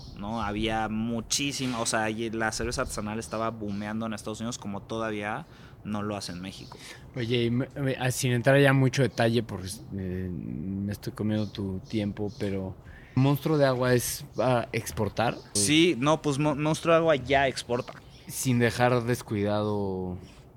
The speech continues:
Speaker 1: México.
Speaker 2: Sí.
Speaker 1: México es nuestro core market,
Speaker 2: Sí.
Speaker 1: este, y la pandemia nos los dejó muy claro,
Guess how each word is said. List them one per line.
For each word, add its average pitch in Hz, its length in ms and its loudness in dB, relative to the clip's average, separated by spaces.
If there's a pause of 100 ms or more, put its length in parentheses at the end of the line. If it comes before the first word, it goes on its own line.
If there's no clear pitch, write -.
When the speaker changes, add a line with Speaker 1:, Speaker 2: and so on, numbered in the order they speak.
(140)
Speaker 1:
México. - 500 -8 (140)
Speaker 2:
Sí. 101 340 -8
Speaker 1:
México 165 400 2
es 156 60 2
nuestro 156 400 -2
core 123 200 0
market, 120 440 -2
Speaker 2:
Sí. 110 340 -2
Speaker 1:
este, 110 600 -2
y 110 140 -4
la 110 160 0
pandemia 117 360 -4
nos 110 160 -4
los 95 140 -10
dejó - 200 -10
muy 104 180 -6
claro, 87 340 -8